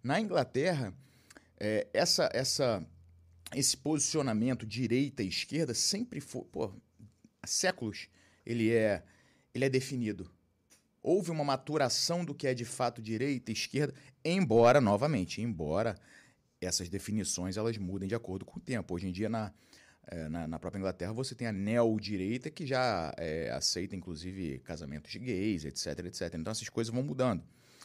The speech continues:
É, como os Estados Unidos, ele sofreu diretamente, a, a independência americana, ela recebeu, é, sofreu diretamente, é, influência de John Locke, et cetera, com os seus ideais.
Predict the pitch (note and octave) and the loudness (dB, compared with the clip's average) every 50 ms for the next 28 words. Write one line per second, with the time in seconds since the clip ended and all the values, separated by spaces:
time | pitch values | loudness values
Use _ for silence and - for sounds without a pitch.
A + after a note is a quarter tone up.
0 | - - - - - - - - _ _ _ - - A2+ A2+ A#2 A#2 A#2 A#2 A2+ | -20 -20 -20 -20 -20 -20 -20 -20 _ _ _ -4 0 2 4 6 6 6 4 2
1 | - F3+ G3+ G3+ E3 - - - C#3+ C#3+ B2 C3 B2 B2+ C3 B2+ A#2 A#2 G#2+ - | 2 2 4 4 4 2 4 4 4 4 4 2 2 4 4 2 2 2 2 2
2 | - A2+ - - C3+ C#3 B2 B2 A#2 B2+ C3+ - A2+ G#2+ A2 A2 G#2+ A2+ F#2+ D2+ | 0 0 0 0 0 0 2 2 2 2 2 0 0 2 2 2 2 2 2 2
3 | D2 F#2+ E2+ - - F#2 F#2 F#2+ F#2 A#2 A2+ A2 G2+ A#2 B2+ B2+ - C3 A#2 A2+ | 2 2 0 0 0 0 0 0 0 0 0 2 2 2 2 2 2 2 2 2
4 | A2 G#2 G#2 - - G2+ F#2+ F2+ F2 F2 - - - - - G#2+ G2+ G2 A2+ G#2 | 2 0 0 -2 -2 -2 -2 -2 -2 -4 -10 -16 -20 -12 -6 -2 0 0 0 0
5 | - G#2+ F#2 A2+ A2+ - - B1+ G#1+ - E2+ E2+ D#2 - - - - - A#2 A2 | 0 0 2 2 0 0 0 -2 -2 -2 -2 -2 -2 -2 -4 -4 -2 -2 -2 0
6 | A2 A2+ - - - B2 G2+ G#2+ G#2+ G#2 G2+ - - - _ _ _ _ - - | 2 2 2 2 2 2 2 2 2 0 -2 -4 -8 -14 _ _ _ _ -20 -20
7 | - - - - _ _ - G2+ G#2 G2+ G2 G2 F#2+ F#2+ F#2+ F#2+ F#2 G2+ A2 G#2+ | -20 -20 -20 -20 _ _ -6 -2 0 0 2 2 0 0 0 0 0 0 -2 -2
8 | - A2+ G2 G#2 A2+ A#2+ G#2+ A2+ F#2+ G2 F#2 G#2 G#2+ G#2 F#2+ F#2 G2+ A#2 A#2+ A2 | -4 -4 -2 0 0 0 0 -2 -4 -4 0 0 2 2 4 4 6 6 4 4
9 | - - G#2 G2 - - - A2 G#2+ - F2+ F2+ G#2 F2+ F2 - G#2 F#2 F2 F#2+ | 2 0 -4 -2 -2 0 0 0 0 0 -2 -4 -4 -4 -4 -4 -4 -6 -6 -4
10 | D#2+ E2 E2+ F#2 G#2 G#2 G2 - - | -4 -2 -2 0 0 -2 -2 -4 -8